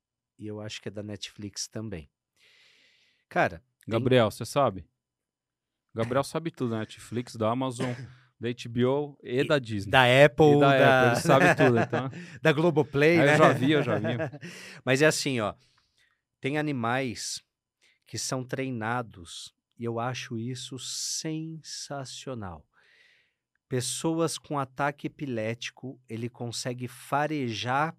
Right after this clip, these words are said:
Speaker 1: porque a gente, o nosso corpo começa, sei lá, a fazer alguma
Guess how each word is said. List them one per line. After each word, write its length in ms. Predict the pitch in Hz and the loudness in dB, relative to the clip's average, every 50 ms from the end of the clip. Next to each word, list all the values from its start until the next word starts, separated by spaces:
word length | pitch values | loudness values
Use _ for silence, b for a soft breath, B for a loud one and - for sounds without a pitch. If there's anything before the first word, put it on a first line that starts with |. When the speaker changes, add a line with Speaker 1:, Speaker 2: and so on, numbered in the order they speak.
| _ | _
Speaker 1:
porque 280 | - 139 123 127 - 131 | -14 -14 -14 -10 -8 -6
a 60 | 123 | -6
gente, 380 | 120 113 127 131 123 127 - 135 | -6 -6 -8 -10 -10 -10 -12 -14
o 80 | 120 | -12
nosso 280 | 110 120 120 120 - - | -8 -8 -8 -8 -8 -10
corpo 320 | - - 127 120 127 - | -8 -8 -8 -8 -8 -12
começa, 380 | - - 104 107 113 - - 117 | -16 -12 -10 -10 -10 -10 -12 -14
sei 160 | - - 107 | -14 -12 -12
lá, 60 | 101 | -12
a 40 | 98 | -12
fazer 200 | - 104 95 104 | -12 -12 -12 -12
alguma 440 | 101 98 104 104 110 104 95 80 | -12 -12 -12 -10 -10 -10 -10 -12